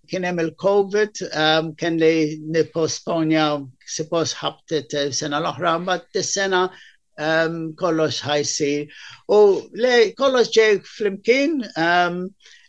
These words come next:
u ma n-, niggrazzja ħafna, eh, Luke Frendo, għax bis-saħħa tiegħu f'Malta u jiena waħdi qiegħed hawn South Australia, bejnietna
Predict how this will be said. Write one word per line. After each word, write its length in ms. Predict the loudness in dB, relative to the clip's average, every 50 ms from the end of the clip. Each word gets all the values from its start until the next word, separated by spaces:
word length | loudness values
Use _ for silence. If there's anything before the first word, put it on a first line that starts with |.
| _ -8 -6 -6 -4
u 40 | -2
ma 180 | -2 0 0
n-, 140 | 0 -2 -4 -6 -8 -12 -8 -4 -2
niggrazzja 680 | -2 -2 -2 0 0 0 0 0 0 -2 -2 0 0 0 0
ħafna, 460 | -2 -4 -6 -6 -8 -2 0 2 2 2 0 -2 -8 _ _ _ _ _ _ _
eh, 200 | 4 6 6 6
Luke 360 | 6 2 2 0 0 -2 -8
Frendo, 600 | -2 0 0 0 0 0 2 2 2 4 2 2
għax 240 | 0 -2 -4 -4 -8
bis-saħħa 480 | -8 -6 -4 -2 -4 -4 -2 -4 -4 -4 -2
tiegħu 280 | 2 2 4 4 4 2 0
f'Malta 540 | -2 -2 0 2 2 0 0 0 0 0 0 0 0 -2
u 100 | 0 0
jiena 300 | 2 2 2 2 2 2
waħdi 420 | 2 0 0 0 -2 -6 -4 -2
qiegħed 320 | 0 2 2 2 0 0 0
hawn 220 | 0 0 0 -2
South 320 | -2 -2 -2 -2 -2 -2 -4
Australia, 500 | -6 -4 -2 0 0 2 2 2 2 0
bejnietna 880 | 0 0 2 2 2 2 2 2 2 2 0 -2 -4 -2 -2 -2 -4